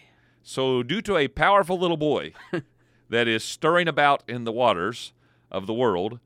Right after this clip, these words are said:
a mild, dry winter is likely on tap for much of the northern tier of the U S,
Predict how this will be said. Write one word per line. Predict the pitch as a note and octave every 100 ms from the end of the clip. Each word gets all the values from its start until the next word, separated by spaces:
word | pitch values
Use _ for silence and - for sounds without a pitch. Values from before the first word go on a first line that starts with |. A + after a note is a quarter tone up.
| _ _ _ _ _ _ _ _
a | A#2 B2
mild, | A#2 B2 E3 G3+ G3 D#3 -
dry | G#2+ C3 E3+ G#3+
winter | C3 G2 F2+ F2 G2+ B2 _ _ _ _
is | G#2 G#2
likely | G2+ G#2+ C#3+ - D3+
on | B2+ B2
tap | C3 A#2+ A2
for | -
much | G#2+ A#2 A2+
of | A2 G2
the | G2
northern | F#2+ A2 F#3+ C4+ D#3 G2 D#2 C#2+ _
tier | - F2+ E2
of | - D#2+
the | D2+
U | C#2 C2+
S, | C2+ F2 - -